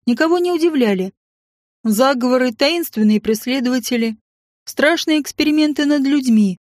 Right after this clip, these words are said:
монстры уже стали частью этих занятий.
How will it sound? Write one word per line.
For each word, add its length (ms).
монстры 640
уже 200
стали 300
частью 360
этих 220
занятий. 640